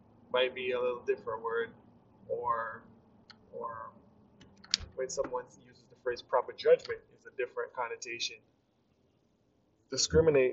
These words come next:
you know, you're just trying to determine what's diff-, what's this different from that, but the way, uh, or maybe prejudice, or prejudging, prejudice, you know, prejudice is never really good. I don't really see, I don't see when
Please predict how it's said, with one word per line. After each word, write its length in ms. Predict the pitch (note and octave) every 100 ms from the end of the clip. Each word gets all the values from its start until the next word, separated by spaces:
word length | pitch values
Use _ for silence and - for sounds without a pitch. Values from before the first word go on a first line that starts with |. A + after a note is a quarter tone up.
| A2+
you 80 | B2
know, 180 | A2 A2
you're 100 | A2+
just 240 | B2 -
trying 140 | C3
to 80 | A2
determine 480 | G#2 - A2 A2+ G2+
what's 200 | G#2 G#2+
diff-, 180 | - A#2+ -
what's 180 | A2 G#2+
this 260 | - A#2+ -
different 400 | A#2 A2+ A2 G#2
from 120 | - A#2+
that, 240 | A2 - -
but 200 | A#2 G#2 _ _ _ _ _ _ _ -
the 80 | A#2
way, 260 | B2+ B2+ -
uh, 40 | A#2+ A2+
or 160 | C3 B2
maybe 280 | C#3 C3+ C3
prejudice, 840 | - C3+ B2+ A2+ G#2+ G#2+ - - - _ _ _ -
or 120 | A#2+
prejudging, 680 | - C#3 C3 B2+ C#3 C3 C3 B2+ -
prejudice, 580 | C#3 C3 C3+ C3+ - -
you 80 | C3
know, 80 | A#2 A2+
prejudice 380 | C3+ B2 A#2 -
is 80 | -
never 240 | A2+ G#2+ G#2+
really 220 | G#2 G#2 -
good. 140 | A2
I 120 | A2
don't 120 | A#2+ A#2
really 160 | G#2
see, 180 | - F#2 - - - -
I 60 | C#3
don't 140 | D#3
see 260 | - D3+ C#3
when 380 | B2 C3 A#2+